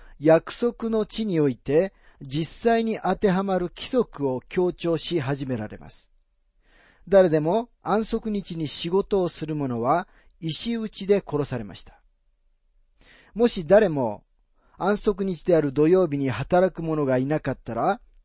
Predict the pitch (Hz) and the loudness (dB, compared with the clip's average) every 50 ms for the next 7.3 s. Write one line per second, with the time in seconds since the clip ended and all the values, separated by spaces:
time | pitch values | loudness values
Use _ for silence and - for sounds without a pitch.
0 | _ - - - _ _ _ - 139 160 165 - 220 226 - - 202 185 - 175 | _ -20 -20 -20 _ _ _ 2 2 2 4 4 2 2 2 0 -4 -4 -4 -6
1 | 165 151 - - 214 214 - - 156 143 131 127 127 123 - - 139 135 - - | -8 -6 -4 -2 -4 -2 0 2 2 2 2 0 -2 -4 -4 -6 -8 -8 -8 -8
2 | 196 202 202 202 175 - 190 180 175 160 165 175 202 208 - - - - - - | -8 -6 -6 -6 -6 -6 -6 -2 0 2 4 4 4 2 -2 -18 -20 -20 -12 -6
3 | - 156 - 196 202 208 214 180 151 151 143 147 143 139 165 - - 180 170 - | -6 -4 -2 0 0 2 2 0 0 -2 -4 -6 -6 -6 -4 0 0 0 0 0
4 | - 170 156 - 127 117 - 117 101 101 - - 87 - - _ _ _ _ _ | -6 -8 -8 -8 -12 -12 -12 -12 -12 -14 -16 -16 -18 -20 -20 _ _ _ _ _
5 | _ _ _ _ _ _ _ - - 160 - 160 147 135 123 143 175 208 226 _ | _ _ _ _ _ _ _ -4 -4 -4 0 0 0 0 2 2 2 2 0 _
6 | _ _ _ - - - - 175 185 185 - 190 170 170 165 160 139 - - 139 | _ _ _ -20 -12 -6 -4 -2 -2 -2 -4 -4 -4 -4 -6 -6 -8 -8 -8 -6
7 | 135 131 147 175 208 233 | -2 2 4 4 4 2